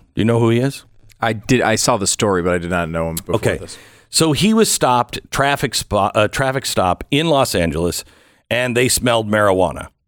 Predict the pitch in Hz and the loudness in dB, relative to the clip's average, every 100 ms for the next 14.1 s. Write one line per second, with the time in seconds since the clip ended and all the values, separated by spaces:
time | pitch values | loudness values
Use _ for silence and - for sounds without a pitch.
0 | _ _ _ _ _ 120 147 - - 165 | _ _ _ _ _ 0 0 0 0 0
1 | 233 262 233 143 156 151 107 104 101 160 | 2 2 2 2 2 2 2 2 2 4
2 | 127 98 104 - _ _ _ _ - 120 | 4 2 -2 -6 _ _ _ _ -2 0
3 | 139 131 143 170 156 139 135 117 107 131 | 0 0 0 2 4 4 2 2 4 2
4 | 127 92 71 - _ _ _ _ _ _ | 2 0 -4 -10 _ _ _ _ _ _
5 | _ _ - - 131 120 120 107 107 160 | _ _ -12 -2 0 2 2 2 0 0
6 | 127 - - 143 139 135 131 110 - 143 | -2 -4 -2 -2 0 -2 0 -2 0 0
7 | 151 92 67 - 143 139 127 151 135 87 | 2 -2 -4 2 4 4 4 4 2 2
8 | 127 127 117 107 143 135 90 - 135 135 | 2 2 2 0 0 0 -4 -4 -4 -4
9 | - - 175 151 170 147 139 104 90 - | -8 -4 -2 2 2 2 0 -2 -2 0
10 | 113 101 101 92 - 98 78 - 69 - | 2 2 2 0 0 -2 -2 -4 -4 -4
11 | 104 98 - 131 226 160 104 80 58 - | -8 -6 0 4 4 2 0 -4 -8 -8
12 | - 135 139 180 190 175 180 151 123 147 | -2 0 4 4 4 2 0 0 0 0
13 | 135 - 117 127 120 - 107 143 - 101 | -2 0 0 2 2 0 -2 -2 -2 -2